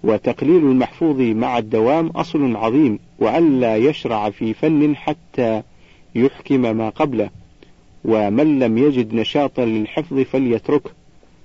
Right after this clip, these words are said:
فإن مكابرة النفس لا تصلح، وإصلاح المزاج من الأصول العظيمة، فإن للمأكولات أثرا في الحفظ. قال الزهري: "ما أكلت خلا منذ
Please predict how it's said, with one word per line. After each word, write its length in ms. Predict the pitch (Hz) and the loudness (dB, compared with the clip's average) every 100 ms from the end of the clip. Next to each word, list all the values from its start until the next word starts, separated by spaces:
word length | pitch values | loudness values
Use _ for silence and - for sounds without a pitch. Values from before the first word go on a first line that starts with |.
| _ - | _ -4
فإن 380 | 110 156 156 135 | 0 2 2 2
مكابرة 580 | 131 - 123 117 151 131 | 0 0 -2 0 -2 0
النفس 340 | 123 123 147 - | -2 -2 -2 -2
لا 200 | 123 107 | 0 -2
تصلح، 560 | - 143 117 104 - - - - - _ _ - | -2 -6 -6 -8 -8 -20 -20 -20 -20 _ _ -6
وإصلاح 640 | 110 104 117 - 143 143 131 | -2 0 -2 -2 -2 0 -2
المزاج 540 | 123 117 113 147 127 | 0 0 2 2 2
من 220 | 123 120 | 0 0
الأصول 760 | 113 110 110 - 160 127 117 - 120 | -2 -2 -2 2 2 4 2 -2 -2
العظيمة، 680 | 110 104 113 160 127 107 - - - _ - | -2 -2 0 2 2 -2 -8 -20 -20 _ -4
فإن 340 | 104 156 151 | 0 2 2
للمأكولات 920 | 127 131 147 120 - - 120 127 135 - | 2 2 2 0 -4 -6 -2 -2 -2 -4
أثرا 600 | 143 139 123 117 107 104 | -4 -4 -4 -4 -4 -4
في 60 | 127 | -6
الحفظ. 400 | 104 - 143 123 - - - - - - - - - - - _ - _ - - | -4 -4 -6 -10 -12 -20 -20 -20 -20 -20 -20 -20 -20 -20 -20 _ -20 _ -18 0
قال 220 | 180 165 | 2 4
الزهري: 540 | 113 117 113 151 165 - - - - - - - | 2 -2 2 2 2 -6 -20 -20 -20 -20 -14 0
"ما 300 | 156 180 202 | 2 2 -2
أكلت 640 | - 175 165 147 147 139 - - | 0 0 2 2 2 2 -6 -20
خلا 600 | - 156 147 131 151 - - | -4 0 2 2 0 -4 -4
منذ 520 | 127 160 131 135 131 | 0 0 2 2 2